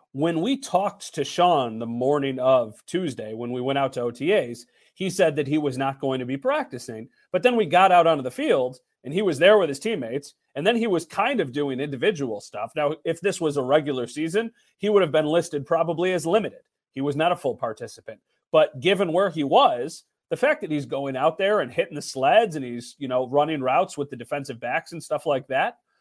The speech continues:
I, I think there is something to be said about him being farther along in this process than originally anticipated. So, yeah, maybe it was a bit of a surprise that he wasn't a full participant, given what we heard during the last O T As, but I still took it as a step in the right direction.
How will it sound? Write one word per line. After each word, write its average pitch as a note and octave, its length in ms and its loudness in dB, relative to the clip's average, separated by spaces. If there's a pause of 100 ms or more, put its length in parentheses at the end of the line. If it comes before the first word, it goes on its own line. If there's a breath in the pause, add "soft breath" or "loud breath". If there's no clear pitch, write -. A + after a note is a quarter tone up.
(300)
I, - 220 4
I A#3 40 6
think A#3+ 240 -2
there C4 160 6
is D#4+ 120 -2
something C3+ 280 0
to B2+ 60 -8
be B2+ 100 -6
said C3 240 -2
about C3+ 260 0
him D3+ 200 -4
being D3+ 240 -2
farther D3 400 2
along C#3 320 0
in C#3+ 80 -8
this B2 100 -8
process C#3 560 -2 (320)
than E3+ 140 0
originally D3+ 440 0
anticipated. C3+ 640 -8
So, G#3+ 100 -8
yeah, A3 200 6
maybe F3 260 0
it G#3 80 0
was D#3+ 120 -2
a D3+ 40 0
bit C3 200 -4
of E3 80 -4
a F#3 40 -6
surprise E3 760 -2 (260)
that C3+ 100 -6
he E3 120 -4
wasn't C#3 340 2
a A2+ 40 -8
full D3+ 360 0
participant, D3+ 800 -2 (120)
given C#3 300 -2
what C#3 200 -2
we C3+ 120 -4
heard C3+ 380 0 (260)
during C#3+ 280 -2
the B2 120 -6
last A#2+ 480 -4
O G3 100 2
T G#3 240 -2
As, C4+ 280 0 (400)
but G#3+ 200 0
I A#3+ 200 4
still A#3 280 2
took A3 220 0
it F3+ 80 0
as E3+ 140 -2
a E3+ 60 -6
step F3 260 0
in F3 40 -8
the F3 80 -4
right E3+ 160 -2
direction. E3+ 380 0